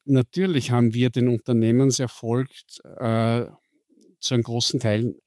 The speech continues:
in unserer eigenen Hand. Aber es gibt halt, äh, äh,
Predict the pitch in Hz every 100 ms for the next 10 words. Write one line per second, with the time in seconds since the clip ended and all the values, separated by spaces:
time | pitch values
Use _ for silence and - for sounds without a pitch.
0 | _ 131 117 120 117 95 101 104 113 107
1 | 95 92 92 - _ _ - - - -
2 | - 117 131 - 147 - 139 123 120 -
3 | 123 120 120 120 123 117 - 110 123 113